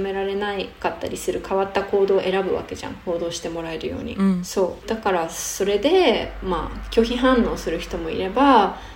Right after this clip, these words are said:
Speaker 1: なんかすでにちょっと関心ある人は、あ、ここまでのことする人たちがいるんだ、やっぱりこれは大変だなって思ったりだとか、
Speaker 2: うん。
Speaker 1: まあ、うん。そんな感じで社会を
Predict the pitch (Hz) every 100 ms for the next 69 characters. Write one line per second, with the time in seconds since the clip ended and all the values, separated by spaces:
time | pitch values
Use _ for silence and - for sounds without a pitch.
0 | - - 240 233 196 269 320 254 254 -
1 | 196 202 202 214 208 190 - 190 180 -
2 | - - - - 220 262 233 196 190 185
3 | 185 - 190 208 214 226 226 214 190 180
4 | 180 - 220 233 196 185 - - - -
5 | - 214 - 269 226 196 - 196 202 202
6 | 220 214 226 220 226 247 233 - 180 180
7 | - 175 170 175 170 - 180 175 190 190
8 | 185 196 196 180 - - 208 196 180 -
9 | - - 233 233 233 254 233 247 254 247
10 | 233 214 190 185 190